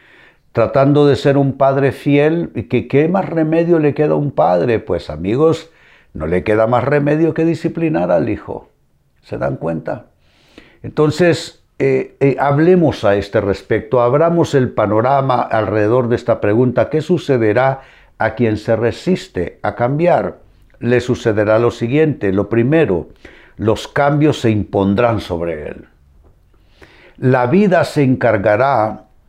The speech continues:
de imponerse sobre esta persona. Y lo triste va a ser que cuando esta persona menos lo espere,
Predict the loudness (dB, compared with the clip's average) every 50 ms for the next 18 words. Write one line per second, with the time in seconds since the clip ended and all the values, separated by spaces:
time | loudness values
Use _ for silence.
0 | -20 _ -8 -6 0 0 2 2 2 0 0 0 0 0 2 2 2 2 2 0
1 | -2 -2 -4 -4 -4 -4 -2 -4 -2 -2 -2 -2 -4 -4 -4 -4 -4 -4 -2 -2
2 | -4 -4 -4 -8 -8 -8 -8 -8 -8 -12 -16 -16 _ _ -20 -20 _ _ _ _
3 | _ -20 -20 -20 -20 -20 -20 -8 -2 0 2 4 2 2 2 2 2 2 2 0
4 | 0 0 2 4 2 2 0 0 0 2 2 4 2 2 0 -4 -8 -14 -20 -20
5 | -20 -20 -20 -20 -20 -20 -20 -20 -8 -4 -2 -2 0 2 2 2 4 2 2 0
6 | 2 0 0 0 2 0 0 0 0 0 0 2 2 4 4 4 4 4 2 0
7 | -2 -6 -10 -18 -12 -4 0 2 2 4 4 4 4 4 4 4 4 2 2 2
8 | 0 -4 -10 -6 -2 0 2 2 4 4 2 2 0 -4 -12